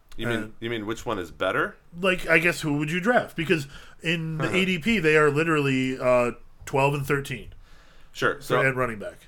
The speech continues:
Speaker 1: So I actually agree with, with that. And in my ranking specifically, I have Najee Harris as twelve and Joe as thirteen.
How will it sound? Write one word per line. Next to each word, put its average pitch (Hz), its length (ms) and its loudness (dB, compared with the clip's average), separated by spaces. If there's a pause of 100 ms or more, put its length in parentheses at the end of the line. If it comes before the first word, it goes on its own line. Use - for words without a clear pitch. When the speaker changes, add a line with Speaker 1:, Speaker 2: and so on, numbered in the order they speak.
(120)
Speaker 1:
So 131 200 -2
I 117 260 2
actually 113 420 0
agree 110 360 -4
with, 120 600 -10
with 139 180 -10
that. 160 260 2
And 101 200 -8
in 101 160 -10
my 107 160 -4
ranking 117 380 -6
specifically, 117 640 -6
I 117 80 2
have 95 180 -4
Najee 95 320 -6
Harris 95 300 -4
as 90 100 -10
twelve 104 320 -2
and 90 140 -10
Joe 92 300 -2
as 90 180 -4
thirteen. 92 420 -4